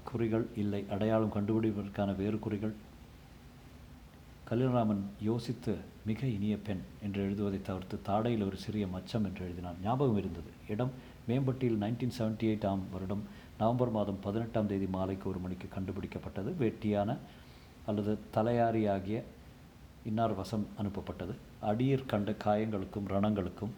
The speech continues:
பிரை-, ஆ, பிரேதத்தன்மை, ஆ, பிரேதத்தின் மேல் காணப்படுகின்றன.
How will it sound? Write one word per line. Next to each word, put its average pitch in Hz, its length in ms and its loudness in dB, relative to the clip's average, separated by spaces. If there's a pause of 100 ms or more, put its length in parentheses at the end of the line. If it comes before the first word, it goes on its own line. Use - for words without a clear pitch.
(800)
பிரை-, 127 420 2
ஆ, 104 220 0 (920)
பிரேதத்தன்மை, 110 680 0 (760)
ஆ, 104 40 -4 (400)
பிரேதத்தின் 123 420 0
மேல் 110 120 0
காணப்படுகின்றன. 98 760 -2